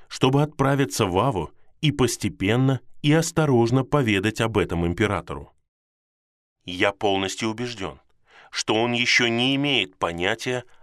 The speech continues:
о том, что предпринимается попытка представить новую религию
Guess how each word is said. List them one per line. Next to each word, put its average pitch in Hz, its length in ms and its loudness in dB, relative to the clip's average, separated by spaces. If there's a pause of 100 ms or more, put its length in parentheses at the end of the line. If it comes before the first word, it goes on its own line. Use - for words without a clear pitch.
(100)
о 143 100 0
том, 143 300 0
что 156 220 -2
предпринимается 143 1000 -2
попытка 92 600 -6 (480)
представить 143 680 -2
новую 107 540 -2
религию 104 640 -6